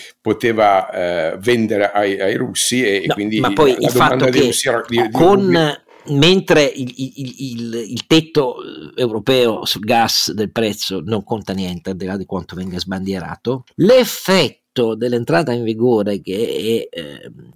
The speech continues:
Speaker 2: queste ultime settimane, no, del, del tetto al petrolio, quello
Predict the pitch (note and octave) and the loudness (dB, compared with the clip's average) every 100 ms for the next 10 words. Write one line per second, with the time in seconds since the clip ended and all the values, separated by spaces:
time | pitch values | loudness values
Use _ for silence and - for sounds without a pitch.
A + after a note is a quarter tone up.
0 | _ A#2+ - A2 C#3 A2 A#2 - G2+ - | _ -2 -2 -2 -2 -2 -2 -4 -6 -10
1 | F#2+ F2+ D#2+ F#2+ A#2+ A#2 G2 A#2 G#2 G2+ | -8 -10 -10 -10 -8 -6 -6 -4 -4 -6
2 | F#2 E2+ - A#2 - E3+ E3+ C#3 A#2 - | -8 -10 -2 0 2 0 2 0 0 -2
3 | A2+ G#2+ D2+ G2 A#2+ - G3 A#2+ A2+ | -4 -6 -6 -8 -6 4 4 4 -2